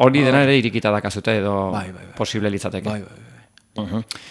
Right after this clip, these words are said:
Speaker 1: Musika da gehien jorratzen dana Molotoven,
Speaker 2: Bai,
Speaker 1: ez?
Speaker 2: egia esan baietz.
Speaker 1: Baina baita ere ateak zabalik edonork beste
Speaker 2: Edozer
Speaker 1: edozein
Speaker 2: ga-, claro, o
Speaker 1: saskibaloia,
Speaker 2: politika,
Speaker 1: txakurrak,
Speaker 2: hoi
Speaker 1: edo
Speaker 2: da, o, o partida retransmitita-,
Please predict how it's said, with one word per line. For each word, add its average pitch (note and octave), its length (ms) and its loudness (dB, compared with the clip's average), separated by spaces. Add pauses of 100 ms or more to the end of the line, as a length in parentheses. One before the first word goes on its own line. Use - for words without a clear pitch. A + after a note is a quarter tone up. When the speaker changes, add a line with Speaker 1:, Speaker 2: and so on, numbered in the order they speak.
(120)
Speaker 1:
Musika B2+ 480 2
da B2 140 4
gehien B2 280 2
jorratzen A2+ 400 0
dana A#2+ 200 2
Molotoven, A#2+ 580 0
Speaker 2:
Bai, A#2+ 120 0
Speaker 1:
ez? - 240 -8
Speaker 2:
egia A#2 260 -2
esan A2 180 -6
baietz. G2+ 420 -10
Speaker 1:
Baina A#2 240 4
baita A#2 260 4
ere A#2+ 100 4
ateak C3 320 2
zabalik A#2+ 400 2
edonork A#2+ 400 0
beste A2 320 -2
Speaker 2:
Edozer G#2 260 -2
Speaker 1:
edozein G#2+ 220 -4
Speaker 2:
ga-, G2+ 220 -8
claro, G#2+ 360 -6
o G2 120 -14
Speaker 1:
saskibaloia, B2+ 920 2
Speaker 2:
politika, C#3 140 0
Speaker 1:
txakurrak, D3 600 2
Speaker 2:
hoi A#2 80 -2 (200)
Speaker 1:
edo G#2 60 -6
Speaker 2:
da, A2 260 -6
o, G2 260 -8
o G#2+ 100 -10
partida A#2 380 -6
retransmitita-, G#2+ 720 -8